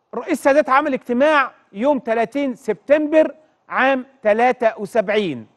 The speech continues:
اللي خد فيه القرار. كان من قبلها قرار متاخد، ولكن القرار لما عمل الاجتماع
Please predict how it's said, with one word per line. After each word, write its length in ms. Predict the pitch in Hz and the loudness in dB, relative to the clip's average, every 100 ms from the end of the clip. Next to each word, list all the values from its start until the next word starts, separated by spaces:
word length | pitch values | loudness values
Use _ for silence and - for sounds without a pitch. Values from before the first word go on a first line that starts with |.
| _ _ _ _ _ _ _ _ _ _ _ _ _ | _ _ _ _ _ _ _ _ _ _ _ _ _
اللي 120 | 170 | -6
خد 160 | 180 226 | -2 -2
فيه 100 | 214 | -2
القرار. 400 | 190 190 180 135 | 0 2 4 2
كان 200 | - 220 | -2 -2
من 100 | 233 | 0
قبلها 240 | 220 285 | 2 4
قرار 260 | 269 247 247 | 4 2 0
متاخد، 420 | 226 - 196 160 | 0 -2 -4 -4
ولكن 360 | 180 254 240 190 _ _ - | -4 -2 -4 -8 _ _ -10
القرار 460 | 190 - 208 302 | -6 0 4 6
لما 260 | 330 254 226 | 4 0 0
عمل 260 | 240 311 269 | 0 0 -2
الاجتماع 580 | 220 - 226 247 175 | -4 -4 0 0 -2